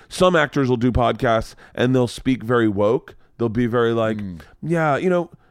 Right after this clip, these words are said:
Speaker 1: and they'll, they'll, like, pull out phrases that were in,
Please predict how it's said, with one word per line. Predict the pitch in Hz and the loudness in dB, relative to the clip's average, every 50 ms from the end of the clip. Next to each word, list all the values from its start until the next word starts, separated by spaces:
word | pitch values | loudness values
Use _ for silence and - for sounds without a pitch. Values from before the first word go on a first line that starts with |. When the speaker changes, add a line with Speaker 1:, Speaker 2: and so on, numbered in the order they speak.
| _ _ _ _ - | _ _ _ _ -2
Speaker 1:
and | 135 131 | 0 0
they'll, | 139 135 | 0 0
they'll, | 123 139 127 | 0 0 0
like, | 123 117 117 - _ _ _ _ _ _ _ _ _ _ - - - _ _ _ | 2 0 -2 -4 _ _ _ _ _ _ _ _ _ _ -20 -20 -20 _ _ _
pull | - - 160 156 156 | -2 0 0 2 2
out | 151 147 - - | 0 0 -2 -6
phrases | - - - 139 135 143 151 151 147 139 156 156 151 139 127 | -12 -4 0 2 2 4 4 2 0 0 -2 -2 -2 -2 -2
that | 135 117 92 | -2 -2 0
were | 113 120 117 | 0 0 0
in, | - - 117 117 110 107 107 | 0 -2 -2 -2 -2 -2 -4